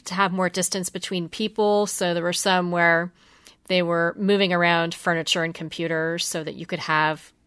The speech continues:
students working with space between them at the radio station. Joe Bryant from K M I H,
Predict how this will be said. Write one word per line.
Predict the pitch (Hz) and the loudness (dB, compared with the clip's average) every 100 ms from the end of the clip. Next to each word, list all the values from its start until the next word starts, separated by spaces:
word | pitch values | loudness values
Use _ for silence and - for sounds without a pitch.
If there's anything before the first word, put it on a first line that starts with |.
| _ _ _ _ _ _ _ _ | _ _ _ _ _ _ _ _
students | - - 208 175 170 160 - | -12 -2 0 0 0 -4 -8
working | 185 175 - 165 160 156 160 | -2 -2 -2 -4 -4 -6 -8
with | - 170 165 | -10 -8 -6
space | - 160 165 | -4 -4 -4
between | - 170 - 170 175 | -6 -8 -4 -2 0
them | 185 196 202 214 | 0 0 -2 -4
at | 202 | -6
the | - 196 | -6 -4
radio | 190 196 | -2 -2
station. | 190 202 190 - 190 190 185 - - - - - _ _ - | -4 -4 -4 -2 -4 -4 -8 -12 -20 -20 -20 -20 _ _ -12
Joe | 180 220 | 0 2
Bryant | 196 180 165 190 202 | 4 4 4 4 0
from | - - 180 175 165 185 - | -6 -2 0 0 -2 -10 -8
K | - 185 | 0 0
M | 165 | 2
I | 170 160 | 0 0
H, | 156 165 170 - - | 0 -2 -2 -4 -8